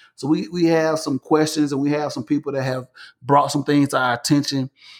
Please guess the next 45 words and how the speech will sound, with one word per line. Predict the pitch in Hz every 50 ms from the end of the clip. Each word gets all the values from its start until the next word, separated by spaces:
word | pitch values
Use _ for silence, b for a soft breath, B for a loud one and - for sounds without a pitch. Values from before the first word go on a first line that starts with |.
| B B
And | - 127 104
obviously, | 113 135 143 147 147 143 127 - 139 135
we | 135 147
just | 143 143 135 -
didn't | 147 135
have | 135 139 135 135
enough | 131 135 131 123
time | - 151 139 143 135 127
to | 127
get | 123 131 120 117 -
to | - 135
'em | 135 123 120
tonight, | 120 117 127 135 131 127 117
man. | 120 127 127 123 123 120
So | - 123 117
we'll, | 120 131 151 156 151
we'll | 147 160 160 156
definitely | 131 143 151 160 156 - 151 139 143
put | 135 - 151 139 -
those | 131 139 143 139 131
in | 135
the | 131 120
pocket | - - - 156 147 147 - - 131 117 - B B B B B B
and | 135 131 127
talk | - 151 139 139 135
about | 135 135 135 131 123
'em | 120 120
later | 131 135 135 135
because | 123 120 117 127 123
we | 135 147 151
didn't | 156 156 156
get | 147 151
a | 143
chance | 135 - 151 147 143 131
to | - -
talk | 151 143 139 131
about | 131 135 123 110 117
soccer. | - 135 131 127 127 - - 127 123
I |
know | 127 131 131 127
a, | 123 117 113 117 123 117
a | 117
couple | - - 151 147 147
of | 139 -
people, | - 143 143 143 139 135 135 135